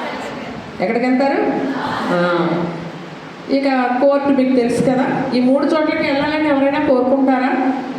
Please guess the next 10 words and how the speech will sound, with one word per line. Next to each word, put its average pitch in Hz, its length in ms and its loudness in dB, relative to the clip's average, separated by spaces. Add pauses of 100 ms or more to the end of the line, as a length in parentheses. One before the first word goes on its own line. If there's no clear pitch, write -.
(440)
కానీ 302 220 0
ఈ 311 120 2
మూడు 302 220 4
చోట్లకి 339 540 2
పోయి 330 240 2
వెళ్లకుండా 339 520 2
ఉన్న 349 240 2
వాళ్ళు 339 220 0
ఎవరైనా 330 340 0
ఉన్నారా? 294 840 0